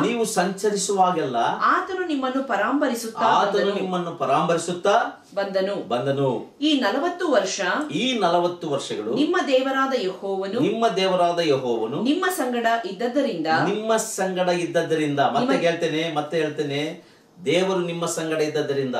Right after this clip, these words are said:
Speaker 1: ಯಾರ ಸಂಗಡ ದೇವರು ಇರ್ತಾನೋ, ಯಾರ ಕೂಡ ದೇವರು ಇರ್ತಾನೋ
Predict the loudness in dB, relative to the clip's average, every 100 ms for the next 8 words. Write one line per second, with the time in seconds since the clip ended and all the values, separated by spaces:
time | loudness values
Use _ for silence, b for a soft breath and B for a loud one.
0 | -2 2 2 2 0 -4 -2 -2 0 0
1 | 0 -4 -2 2 2 0 -6 -12 _ _
2 | _ _ _ b b b b _ -2 2
3 | 2 0 -4 -2 0 2 2 2 0 -2
4 | 0 0 0 -2 -4 -10